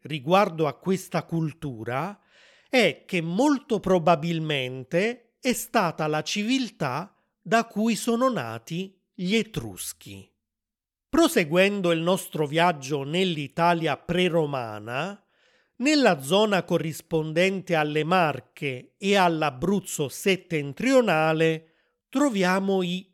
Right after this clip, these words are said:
Piceni, un'altra popolazione di lingua italica e dunque indoeuropea. A differenza delle altre culture che abbiamo visto, però, i Piceni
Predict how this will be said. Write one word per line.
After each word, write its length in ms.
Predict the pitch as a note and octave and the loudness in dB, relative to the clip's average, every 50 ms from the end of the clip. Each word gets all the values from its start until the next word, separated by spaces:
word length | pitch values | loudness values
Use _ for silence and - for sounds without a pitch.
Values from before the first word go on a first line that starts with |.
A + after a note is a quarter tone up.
| _ _ | _ _
Piceni, 880 | _ G#3+ A3+ G#3+ - - - D3 A#2+ G#2 G2 F#2+ G2+ G2+ G#2 G#2 A2 - _ _ _ _ _ _ _ | _ -10 -8 -4 -4 -4 -4 -4 -6 -8 -12 -16 -16 -16 -16 -16 -18 -20 _ _ _ _ _ _ _
un'altra 580 | - C#4 C#4 C4 G#3+ F3 D3 - - D#3 D3+ D3 | -2 0 2 2 2 2 0 -2 -4 -4 -4 -2
popolazione 920 | - F3+ D#3 - F#3+ F3+ F3+ F3 F3 - - - A3 G3 F3 D3+ C#3 C3 | -4 -6 -4 -2 -2 0 0 -2 -2 -6 -4 -2 0 0 0 -2 -6 -8
di 180 | B2 D#3 E3 F3 | -6 -6 -4 -2
lingua 340 | F#3 F3 D#3 D#3+ D#3 G#3+ | -2 -2 -2 0 0 0
italica 880 | A#3+ A#3 - - C#3+ A2+ A2+ A#2+ B2 C3+ C3 - - D#3+ D#3 D3 D#3 - _ _ _ _ | 0 0 -4 -8 -10 -10 -8 -10 -10 -12 -14 -10 -6 -4 -4 -4 -4 -8 _ _ _ _
e 160 | - G#3+ F#3+ | -6 -6 -6
dunque 840 | C#3 A#2+ B2+ A#2 A#2 A#2 A2 - D3+ D3+ D3 C#3+ - _ _ _ _ | -6 -8 -12 -12 -12 -14 -10 -6 -4 -4 -4 -4 -8 _ _ _ _
indoeuropea. 1300 | _ F3+ E3+ D#3 D3 D3 C#3 C#3+ C#3 C#3 C3+ C3 B2+ B2 A#2 - A#2+ G#2+ G2 F#2+ F#2+ F#2+ G2 G2 G2+ _ _ _ _ _ _ _ _ _ _ _ _ _ _ _ | _ -4 -4 -4 -4 -4 -4 -2 -2 -2 -2 -2 -2 -4 -6 -6 -10 -10 -10 -12 -12 -14 -14 -16 -20 _ _ _ _ _ _ _ _ _ _ _ _ _ _ _
A 140 | - A#3+ D4 | -2 0 0
differenza 880 | D4+ G#3+ - F#3 - - - F#3 E3+ D#3 F3+ G#3+ A#3 G#3+ - - F3 C#3 | 0 0 -4 -4 -4 -4 -2 -2 0 2 2 0 0 -2 -4 -4 -4 -4
delle 380 | B2+ D3+ F3 F#3+ F#3 D#3+ D3 | -2 -2 -2 -2 -2 -2 0
altre 380 | C#3+ D#3+ F#3 F#3 F#3 - D#3+ D3 | 2 2 0 0 -2 -6 -6 -6
culture 580 | - - D3+ C#3 B2 - - F3+ G3+ F#3+ D#3+ - | -6 -8 -10 -10 -10 -8 -6 -4 0 0 -2 -2
che 100 | - D3+ | -2 -6
abbiamo 460 | C#3 B2+ C3 D#3+ F3 F3+ E3 D#3 D3 | -6 -4 -2 -2 -2 0 0 -4 -4
visto, 500 | C3+ C3 A2+ A2+ - - - - C#3+ A#2 | -6 -10 -12 -14 -14 -16 -12 -12 -12 -8
però, 440 | - E3+ G#3 G#3 F3 D3+ F3 G3 F#3+ - - _ _ _ _ _ _ _ | -4 -4 -2 0 0 0 -2 -2 -4 -12 -20 _ _ _ _ _ _ _
i 160 | - C4 B3+ - | -2 -2 0 0
Piceni 800 | - C4+ - - - A3+ A3+ A3 G#3+ G#3 G#3+ G#3 G#3 G#3+ _ | 0 0 0 0 0 0 2 2 0 0 -2 -4 -4 -6 _